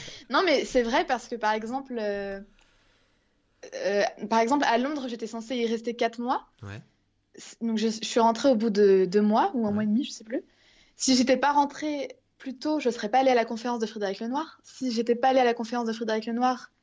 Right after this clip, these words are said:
Speaker 1: je ne serais pas allée en Laponie. Si j'étais pas en Laponie, je serais sûrement pas sur le chemin. <laughs> Et si j'étais pas allée sur le chemin, je n'aurais pas rencontré cette amie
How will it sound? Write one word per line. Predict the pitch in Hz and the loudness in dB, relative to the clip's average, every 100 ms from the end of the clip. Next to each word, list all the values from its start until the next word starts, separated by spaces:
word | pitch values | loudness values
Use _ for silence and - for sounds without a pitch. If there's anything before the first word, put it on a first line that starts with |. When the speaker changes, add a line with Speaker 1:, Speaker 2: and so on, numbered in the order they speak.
| _ | _
Speaker 1:
je | - | -8
ne | 220 | -2
serais | 208 | -2
pas | 208 | 2
allée | 262 254 | 2 4
en | |
Laponie. | 226 214 247 294 - _ _ _ _ | 2 0 -2 -4 -8 _ _ _ _
Si | 233 | -4
j'étais | 233 233 | 0 2
pas | 233 | 4
en | 262 | 4
Laponie, | 254 247 262 285 240 | 4 2 -2 -2 -2
je | |
serais | 220 - | -6 -14
sûrement | 202 233 226 | -12 -8 -6
pas | 233 | -6
sur | 226 208 | -6 -6
le | 202 | -6
chemin. | 240 302 - - - - 330 | -4 -6 -6 -12 -12 0 0
<laughs> | - - - - - - - | 0 -6 -14 -14 -16 -18 -4
Et | 220 | 0
si | 233 | 4
j'étais | 220 233 | 4 4
pas | 254 | 4
allée | 277 | 2
sur | 269 247 | 2 2
le | 233 | 0
chemin, | 233 277 | -2 -2
je | 254 | 0
n'aurais | 226 208 | 0 0
pas | 247 | 0
rencontré | 247 247 240 - 269 | -2 -4 -10 -8 -8
cette | 269 208 | -6 -2
amie | 214 220 254 | 0 0 -2